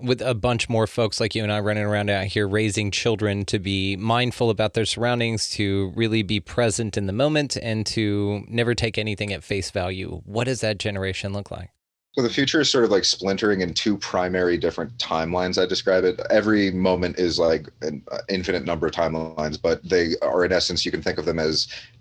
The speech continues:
Speaker 2: in certain arterial channels of flow that go with them. And those are flows that go in different directions. It's your higher self and it's your lower self. And the way in which you are actively participating in every moment as you go out into the world and what you're resonating and spreading in accordance with the objective truths that apply to all of us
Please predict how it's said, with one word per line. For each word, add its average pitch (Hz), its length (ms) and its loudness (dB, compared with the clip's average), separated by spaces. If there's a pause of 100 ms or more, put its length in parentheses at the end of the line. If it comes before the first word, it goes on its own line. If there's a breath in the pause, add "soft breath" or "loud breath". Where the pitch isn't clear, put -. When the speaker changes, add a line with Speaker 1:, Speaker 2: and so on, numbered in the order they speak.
Speaker 2:
in 92 200 0
certain 90 480 2
arterial 92 580 2
channels 87 680 0
of 78 140 -4
flow 82 360 0
that 73 160 -2
go 78 100 0
with 67 220 -2
them. - 100 -6
And 69 120 -6
those 80 180 0
are 90 80 2
flows 101 400 2
that 90 100 -2
go 87 280 2
in 78 240 -2
different 78 260 -4
directions. 67 480 -4 (180 loud breath)
It's - 80 -8
your 95 100 2
higher 104 300 4
self 98 280 2
and 87 100 -4
it's - 100 -4
your 78 100 0
lower 73 300 -2
self. - 340 -6 (300 loud breath)
And 101 100 2
the 104 60 6
way 113 220 8
in 110 80 2
which 104 240 4
you 104 200 4
are 101 160 4
actively 98 540 2
participating 90 640 0
in 85 120 -2
every 95 260 2
moment 87 400 0
as 90 160 0
you 90 40 -2
go 85 200 2
out 80 180 2
into 85 140 -4
the 76 80 -2
world 85 400 0 (260 loud breath)
and 87 140 -2
what 92 200 2 (140)
you're 98 100 2
resonating 90 540 2
and 80 100 -2
spreading 92 420 2
in 87 120 0
accordance 90 480 -2
with 92 320 0
the 98 120 0
objective 85 420 0
truths 92 240 -2
that - 140 -2
apply - 240 0
to 82 60 2
all 80 220 2
of 90 80 -2
us 110 220 0